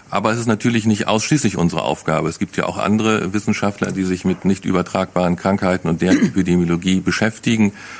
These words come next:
große epidemiologische Institute, und die werden sich das sicherlich auch angucken. Also es ist Teil unserer Aufgaben, ähm, im Moment sicherlich nicht so intensiv verfolgt, wie das, äh, zu normalen Zeiten der Fall wäre, weil auch die Kollegen aus der Abteilung zwei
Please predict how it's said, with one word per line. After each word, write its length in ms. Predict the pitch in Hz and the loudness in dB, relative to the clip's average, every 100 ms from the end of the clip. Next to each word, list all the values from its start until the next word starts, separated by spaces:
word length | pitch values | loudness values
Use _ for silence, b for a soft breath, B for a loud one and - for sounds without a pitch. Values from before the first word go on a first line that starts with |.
| B - | B 2
große 280 | 113 110 | 2 2
epidemiologische 840 | 104 101 98 92 92 92 95 87 82 | 0 0 0 2 2 0 0 0 0
Institute, 560 | 87 95 - 117 117 | -2 -2 0 0 2
und 180 | 104 85 | 0 2
die 100 | 95 | 2
werden 220 | 98 101 | 2 2
sich 140 | 98 98 | 0 -2
das 160 | 98 | -2
sicherlich 440 | 98 98 95 98 - B B B B | 0 0 0 0 -2 B B B B
auch 260 | 87 98 - | 0 0 0
angucken. 520 | 85 - - - - - - B B B - | -2 -2 -4 -6 -12 -12 -20 B B B -6
Also 180 | 87 92 | -2 0
es 100 | - | 0
ist 300 | - - - | -2 -2 -4
Teil 260 | - 95 104 | -4 -2 0
unserer 320 | 98 90 - | 0 0 0
Aufgaben, 640 | 107 - 113 117 123 131 - B B B B B B 98 | 0 -2 -2 -2 -2 -4 -8 B B B B B B -2
ähm, 440 | 101 98 90 58 - | 2 2 2 -2 -2
im 80 | |
Moment 400 | 92 92 98 117 | 2 4 4 2
sicherlich 580 | - 101 107 98 95 - 98 | 2 0 2 2 2 0 -2
nicht 220 | 101 - | -2 -2
so 200 | 98 104 | 0 2
intensiv 540 | 113 107 101 98 98 | 4 4 4 4 0
verfolgt, 560 | - 87 98 98 95 87 | 0 -2 2 0 0 -4
wie 320 | 90 90 85 | -2 -2 -2
das, 360 | - 90 - - | -2 -2 -2 -4
äh, 160 | 85 | -6
zu 140 | - - | -2 0
normalen 440 | 87 87 92 104 | 2 2 2 0
Zeiten 300 | - 107 107 | 2 0 2
der 120 | 104 | 0
Fall 300 | 101 107 101 | 2 0 2
wäre, 280 | 101 98 92 | 2 2 2
weil 160 | 90 87 | 0 0
auch 160 | 95 - | 0 0
die 100 | 95 | 0
Kollegen 460 | 95 90 90 90 | 2 2 2 2
aus 160 | - - | 0 -2
der 100 | - | -4
Abteilung 420 | - 90 90 87 | -2 -2 0 -2
zwei 420 | - 90 92 110 | -2 0 0 0